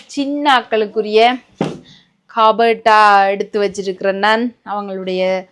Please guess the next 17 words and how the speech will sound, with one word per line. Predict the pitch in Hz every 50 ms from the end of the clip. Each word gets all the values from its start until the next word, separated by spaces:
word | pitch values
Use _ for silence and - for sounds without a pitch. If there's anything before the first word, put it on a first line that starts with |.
| _ _ _ _ _ _
உடுப்புகள், | _ - 214 202 208 202 _ - 190 175 226 233 247 247 226 202 190 190 170 170 _
மேல | - 208 214 214 214 214 214
என்னோட | 214 208 202 190 190 185 180 185 185 185 185
பேக்குகள் | 214 226 240 240 233 233 _ _ - 190 196 208 214 220 220
அப்படி | 208 196 - 196 185 190
வச்சிருக்குது, | 190 185 185 - 180 180 180 180 _ 180
அவங்களோட | 185 190 190 190 185 185 - - _ _ _ _ _ _ _ _ _ _
திங்ஸுகள். | - 196 185 185 175 - - 190 185 190 247 403 _ _ _ _ _ _ _ _ _ _ _ _ _ _ _ _ _ _ _ - - - - - - - - 170 - - _ _ _ _ _ _ _ _ _ _ _
இது | 220 214 226
வந்து | 220 226 220 220 220 226 226 277 302 311 294 - _ _ _ _ _ _ _ _ _ _ _ _ _ _ - - - - - _ _ _ _ _ _ _ _ -
என்னுடைய | - 220 220 220 220 220 220 214 220 214 214 _ _ _ -
கணவருக்குரிய, | 262 247 247 254 269 254 240 233 208 196 - - 190 185 185 185 185 190 196 - - _ _ _ _ _ _ _ _ _ _ _ _ _ _ _ _ _ _ _ _ _ _ _ _ _ -
ஆ, | 202 196 190 190
கபோர்ட். | 190 190 - 226 214 202 214 226 247 240 _ _ _ _ _
மேல | _ - 220 214 214 208 208 208 202
வர்ற | 196 202 202 202 202
வேட்டிகள், | 202 208 208 202 - 214 202 202 202 196 220 254 247